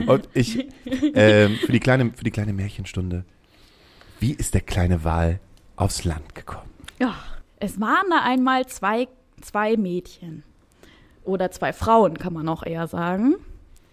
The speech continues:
Speaker 2: Sie nennen sich Rike und Jette. Das sind zwei Schwestern, die sich, ähm, zum Ziel gemacht haben, die Frauen in der Musikbranche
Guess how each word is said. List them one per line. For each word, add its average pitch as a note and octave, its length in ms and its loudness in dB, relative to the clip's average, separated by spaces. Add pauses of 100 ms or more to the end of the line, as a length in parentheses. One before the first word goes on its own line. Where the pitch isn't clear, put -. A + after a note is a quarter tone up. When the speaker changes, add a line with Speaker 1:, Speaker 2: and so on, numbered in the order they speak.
(220)
Speaker 2:
Sie G3+ 100 -6
nennen G#3+ 280 2
sich A3+ 260 -6
Rike F4+ 600 -2
und C4+ 340 2
Jette. F3+ 340 -8 (500)
Das A3 140 -2
sind D#4 160 0
zwei G#3+ 200 0
Schwestern, D4 580 2
die B3 80 0
sich, A3 180 -8 (220)
ähm, G3 680 -2 (100)
zum G#3+ 240 -4
Ziel D4 260 -2
gemacht A#3 420 -2
haben, G#3+ 440 -2
die G#3 140 -8
Frauen B3+ 460 2
in F#3+ 140 -10
der F3+ 100 -8
Musikbranche F3+ 1040 -6